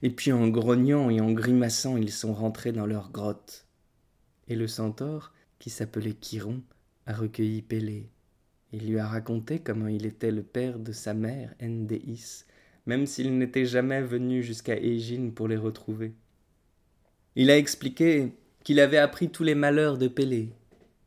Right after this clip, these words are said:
et qu'il pouvait le recueillir aussi longtemps qu'il le voulait. Et au bout de quelques jours,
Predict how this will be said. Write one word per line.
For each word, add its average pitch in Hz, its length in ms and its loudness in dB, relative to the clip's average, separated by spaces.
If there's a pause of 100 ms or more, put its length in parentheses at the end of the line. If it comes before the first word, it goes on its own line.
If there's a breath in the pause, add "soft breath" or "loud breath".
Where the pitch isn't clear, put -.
(140)
et 139 140 -4
qu'il 202 200 -2
pouvait 226 240 4
le 214 100 10
recueillir 202 560 4
aussi 151 320 0
longtemps 175 520 0
qu'il 151 320 -2
le 143 100 2
voulait. 135 460 -4 (1500)
Et 113 80 -6
au 110 60 -2
bout 123 160 -6
de 139 100 -4
quelques 110 380 -6
jours, 131 420 -10